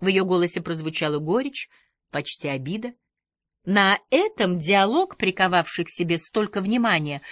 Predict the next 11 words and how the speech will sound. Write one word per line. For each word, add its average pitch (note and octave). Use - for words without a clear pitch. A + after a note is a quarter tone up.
и G#3+
заставивший A3
ненадолго G#3+
позабыть G#3+
об F#3+
исковерканном G3
городском F3
пейзаже, F3
мог A#3
бы G#3+
прерваться. C#3+